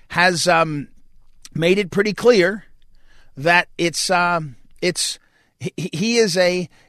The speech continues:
guy who knows how to, uh, utilize his position. Let's say that. And so, and that's so common.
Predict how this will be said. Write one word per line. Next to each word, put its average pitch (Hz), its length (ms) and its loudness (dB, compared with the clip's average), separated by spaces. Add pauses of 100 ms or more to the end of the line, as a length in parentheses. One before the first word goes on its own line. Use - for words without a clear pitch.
(100)
guy 185 280 4
who 185 160 -2
knows 180 340 0
how 170 240 -2
to, 151 400 -2 (380)
uh, 151 160 -2
utilize 175 560 2
his 147 140 -4
position. 127 500 -6
Let's 117 160 -4
say 123 200 -2
that. 107 200 -14 (560)
And 180 160 0
so, 190 340 4
and 180 120 0
that's 233 140 0
so 208 200 2
common. 180 520 -2